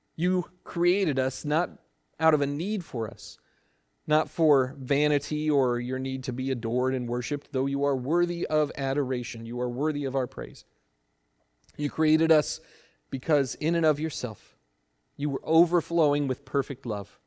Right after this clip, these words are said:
God, we are so thankful that you have drawn us into that relationship,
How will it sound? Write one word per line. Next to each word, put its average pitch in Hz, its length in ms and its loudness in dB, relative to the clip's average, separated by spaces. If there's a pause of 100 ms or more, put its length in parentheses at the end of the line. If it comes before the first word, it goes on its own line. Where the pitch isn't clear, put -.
(840)
God, 135 200 2
we 135 160 0
are 113 200 -2 (380)
so 160 260 2
thankful 113 440 -6 (760)
that 139 220 -2
you 160 100 4
have 131 200 4 (300)
drawn 156 400 4
us 151 220 0
into 139 240 -6
that 127 180 0
relationship, 117 680 -6